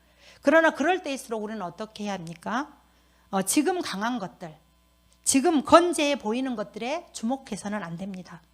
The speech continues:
그리고 그때마다 시선을 좀 더 넓게 열어서 말씀 속에서 하나님이 어떻게 세상을 이끌어 갔는지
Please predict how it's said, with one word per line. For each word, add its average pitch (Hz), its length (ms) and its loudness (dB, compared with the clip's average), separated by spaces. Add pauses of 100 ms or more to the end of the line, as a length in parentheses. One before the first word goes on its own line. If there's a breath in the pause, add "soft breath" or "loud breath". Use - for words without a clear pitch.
(600 soft breath)
그리고 294 280 -2
그때마다 302 760 -2 (260)
시선을 330 420 0
좀 277 240 -2
더 233 120 -4
넓게 190 340 -4
열어서 180 680 -6 (140)
말씀 233 400 -4
속에서 180 380 -8
하나님이 302 340 -2
어떻게 339 760 -2 (300 loud breath)
세상을 294 540 0
이끌어 240 260 -2
갔는지 170 400 -12